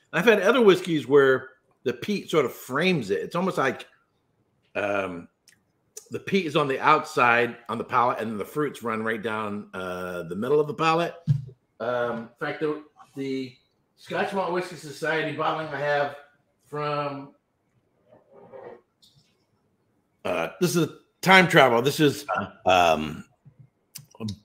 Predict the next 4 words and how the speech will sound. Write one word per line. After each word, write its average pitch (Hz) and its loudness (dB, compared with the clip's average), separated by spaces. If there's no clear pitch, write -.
a 135 6
Bowmore 143 10
seventeen-year-old. 117 0
That's 139 4